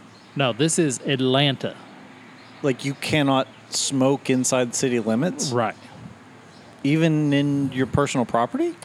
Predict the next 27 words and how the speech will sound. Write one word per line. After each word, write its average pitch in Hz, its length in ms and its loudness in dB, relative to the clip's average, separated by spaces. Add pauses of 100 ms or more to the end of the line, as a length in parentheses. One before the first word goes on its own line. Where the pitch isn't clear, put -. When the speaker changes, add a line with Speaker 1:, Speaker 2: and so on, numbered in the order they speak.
(260)
Speaker 1:
Owners 190 420 4
of 160 100 2
cigar, 151 260 2
well, 147 320 4
you 151 200 -2
can't 180 260 2
smoke 151 360 2
in 139 120 0
cigars, 143 680 2 (220)
cigar 147 420 2
lounges, 131 600 0
vape 127 320 0
lounges, 123 460 -2
restaurants, 120 840 -2
things 117 300 -4
like 104 240 -4
that. - 200 -8 (240)
Speaker 2:
Oh 131 180 0
my 107 160 2
gosh, 104 380 0
there 143 180 2
are 117 120 0
so 147 480 0
many. 131 280 0 (1080)
If, 156 260 0 (280)
eh, 135 200 0
now, 147 300 4